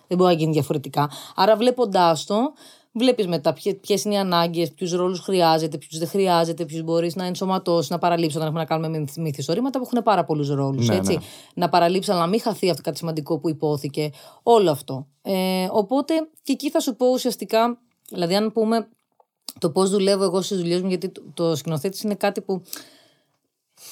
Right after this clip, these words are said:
Speaker 1: τι είναι σκηνοθέτης επί της ουσίας,
Speaker 2: Ναι.
Speaker 1: κατάλαβες; Δηλαδή μπορεί, α, ο σκηνοθέτης μπορεί να φτάσουμε σε ένα σημείο να είναι αυτός που κάνει όλη την παράση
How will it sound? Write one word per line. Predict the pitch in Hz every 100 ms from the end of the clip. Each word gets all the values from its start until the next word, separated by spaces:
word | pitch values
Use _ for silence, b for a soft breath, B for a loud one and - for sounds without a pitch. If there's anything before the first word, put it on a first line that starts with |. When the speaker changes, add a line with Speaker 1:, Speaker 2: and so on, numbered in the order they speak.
| B B B B B B _ _ -
Speaker 1:
τι | 233 233
είναι | 233 196
σκηνοθέτης | - 156 139 147 135 -
επί | 139
της | 139
ουσίας, | 147 147 139
Speaker 2:
Ναι. | 147
Speaker 1:
κατάλαβες; | 165 165 170
Δηλαδή | 185 185
μπορεί, | 202 208
α, | 214 185 160
ο |
σκηνοθέτης | 147 185 208
μπορεί | 214
να |
φτάσουμε | 214 208 220
σε |
ένα | 220
σημείο | 214 220
να |
είναι | 220
αυτός | 190 214
που | 202
κάνει | 208 208
όλη | 202
την | 185
παράση | 160 160 - 247